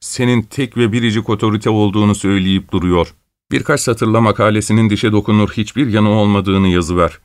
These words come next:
Bu işlerden iyi anlarsın sen. Sivri dilli olmayı bilirsin. Yaz da adam yakamızı bıraksın."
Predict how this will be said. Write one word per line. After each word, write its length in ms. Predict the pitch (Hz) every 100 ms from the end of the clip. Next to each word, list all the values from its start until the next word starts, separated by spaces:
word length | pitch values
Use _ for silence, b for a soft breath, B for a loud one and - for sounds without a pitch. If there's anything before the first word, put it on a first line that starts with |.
| _ _
Bu 140 | 90 110
işlerden 520 | 101 95 107 101 110
iyi 220 | 95 104
anlarsın 500 | 110 104 101 90 92
sen. 260 | 78 80 76 - _ -
Sivri 400 | - 110 110 117
dilli 220 | 127 120
olmayı 420 | 123 123 123 123
bilirsin. 540 | 117 127 131 120 82 - _ _ -
Yaz 380 | 92 120 131 120
da 240 | 135 104
adam 320 | 101 123 113
yakamızı 500 | 110 113 110 107 107
bıraksın." 460 | 101 101 - 90